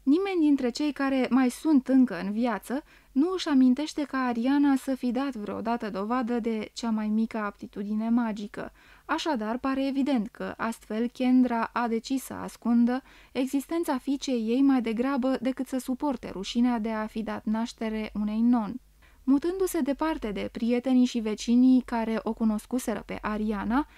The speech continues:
a facilitat, bineînțeles, închiderea acesteia. Puținii oameni care au știut din acel moment de existența ei nu aveau să divulge în mod sigur secretul,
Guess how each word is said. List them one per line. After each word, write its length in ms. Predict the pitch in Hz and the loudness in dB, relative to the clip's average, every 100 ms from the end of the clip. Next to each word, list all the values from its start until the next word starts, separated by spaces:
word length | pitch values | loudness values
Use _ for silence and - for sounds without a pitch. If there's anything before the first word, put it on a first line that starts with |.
| - - | -20 -8
a 100 | 277 | -2
facilitat, 600 | 320 320 302 277 262 311 | -2 0 0 -2 0 -2
bineînțeles, 760 | 254 214 208 208 214 226 254 - | 0 -2 -2 -6 -4 -2 -4 -4
închiderea 560 | 226 226 226 208 208 208 | -2 -2 -2 -4 -4 -6
acesteia. 580 | 208 214 - 196 190 - _ _ | -6 -8 -8 -10 -10 -14 _ _
Puținii 480 | - 214 - 247 247 | -4 -4 2 4 6
oameni 320 | 220 240 254 | 4 4 4
care 200 | 233 208 | 2 -4
au 120 | 196 208 | -6 -8
știut 420 | - 220 240 254 | -4 -2 -2 -2
din 220 | 202 220 | -2 -2
acel 280 | 208 - 240 | -2 -2 0
moment 440 | 226 214 240 254 - - - | 0 2 2 2 -2 -20 -8
de 140 | 214 254 | -2 0
existența 760 | 233 214 226 - 247 233 196 | 0 -2 -4 0 2 2 0
ei 320 | 202 233 269 _ - _ | -2 0 -2 _ -20 _
nu 180 | 247 311 | 4 4
aveau 240 | 320 311 | 4 0
să 140 | 330 311 | 0 0
divulge 460 | 247 240 294 277 | 2 2 0 2
în 160 | 262 240 | 4 6
mod 260 | 247 226 | 6 4
sigur 420 | - - 247 208 208 | -2 -4 -4 -4 -6
secretul, 640 | - 233 247 220 - 180 | -4 -2 -2 -4 -6 -10